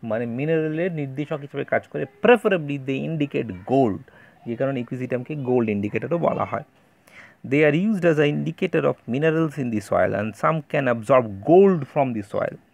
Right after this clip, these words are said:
Deposition of silica on the outer wall of the epidermal cell make the plant surface rough in texture। যেহেতু এদের আউটার ওয়ালে সিলিকা ডিপোজিট হয়, তাই সেল ওয়ালটা রাফ হয়ে থাকে,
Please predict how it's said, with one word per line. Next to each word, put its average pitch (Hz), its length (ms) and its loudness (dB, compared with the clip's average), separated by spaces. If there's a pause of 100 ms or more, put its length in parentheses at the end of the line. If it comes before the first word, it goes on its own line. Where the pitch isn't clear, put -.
(760)
Deposition 220 560 2
of - 60 -2 (120)
silica 214 340 -2 (100)
on 180 80 0 (160)
the 165 60 -2 (100)
outer 160 280 2 (100)
wall 165 240 4
of 151 40 -4 (100)
the 147 160 -2
epidermal 175 540 0 (140)
cell 151 180 0 (140)
make 139 120 -2 (120)
the 131 80 4 (100)
plant 135 320 0
surface 127 360 -2 (140)
rough 127 280 0
in 110 40 -8 (140)
texture। - 380 -14 (440)
যেহেতু 143 240 -4 (100)
এদের 156 160 -2 (300)
আউটার 143 360 0
ওয়ালে 147 260 0 (460)
সিলিকা 208 400 0
ডিপোজিট 147 500 -4
হয়, 156 220 2
তাই 139 120 -2 (120)
সেল 123 200 2
ওয়ালটা 131 340 2 (300)
রাফ 131 200 0 (220)
হয়ে 113 180 -4
থাকে, 104 160 -14